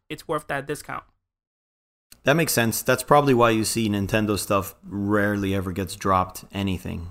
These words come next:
Speaker 2: It's probably 'cause they take a huge cut out of it.
Speaker 1: Well, Nintendo games never really go on sale,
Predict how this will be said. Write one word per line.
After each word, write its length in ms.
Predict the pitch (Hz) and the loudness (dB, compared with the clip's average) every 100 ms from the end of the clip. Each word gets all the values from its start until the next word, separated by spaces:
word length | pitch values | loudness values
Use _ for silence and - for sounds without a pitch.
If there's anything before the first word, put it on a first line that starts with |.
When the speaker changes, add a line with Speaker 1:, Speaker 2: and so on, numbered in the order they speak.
| - | -12
Speaker 2:
It's 100 | - | -2
probably 240 | 120 110 | 2 2
'cause 100 | 98 | 0
they 80 | 92 | -4
take 200 | - 98 | -4 -4
a 40 | |
huge 280 | 92 95 - | -2 -4 -4
cut 180 | - 101 | -2 0
out 160 | 92 90 | 0 -2
of 80 | |
it. 140 | 90 80 _ _ _ _ _ | -6 -10 _ _ _ _ _
Speaker 1:
Well, 160 | 220 226 | 0 0
Nintendo 540 | 208 247 262 247 208 | 0 0 2 2 2
games 380 | 185 190 180 165 | 2 0 0 -4
never 720 | 175 185 208 180 160 143 147 - | -2 0 0 0 0 -2 -6 -10
really 240 | 165 165 | -10 -8
go 160 | 160 156 | -4 -4
on 200 | 147 143 | -2 -6
sale, 500 | - 160 139 135 160 | -2 -2 -2 -4 -10